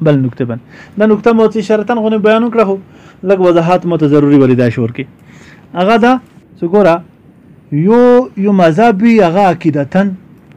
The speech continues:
قبلول وي، یو هغه باندې عمل کول وي. نو دې باندې خو د مو اتفاق دی چې عقیدتاً یې څوک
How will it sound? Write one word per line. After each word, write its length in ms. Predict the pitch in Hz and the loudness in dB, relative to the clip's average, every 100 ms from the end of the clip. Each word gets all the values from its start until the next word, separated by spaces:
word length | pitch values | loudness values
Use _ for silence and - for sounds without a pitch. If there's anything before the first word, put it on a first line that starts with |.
| - - | -20 -10
قبلول 420 | 143 123 123 120 104 | -8 -2 -2 -2 -4
وي، 120 | - - - _ _ _ _ 180 | -10 -20 -20 _ _ _ _ -4
یو 80 | 214 | -2
هغه 120 | 190 | 0
باندې 200 | 185 147 120 | -2 -4 -2
عمل 200 | 156 156 135 | -2 -2 -6
کول 200 | 123 110 | -10 -10
وي. 120 | 107 - - - - - | -14 -20 -20 -20 -20 -8
نو 100 | 185 | -4
دې 100 | 247 | -2
باندې 140 | 233 208 | -2 -2
خو 80 | 202 | 0
د 60 | 226 | 0
مو 60 | 247 | -2
اتفاق 360 | 220 190 254 226 | -4 -2 -2 -2
دی 60 | 226 | -2
چې 80 | |
عقیدتاً 520 | 196 180 196 190 240 233 | 0 -2 -2 0 0 -2
یې 60 | |
څوک 100 | 208 | -2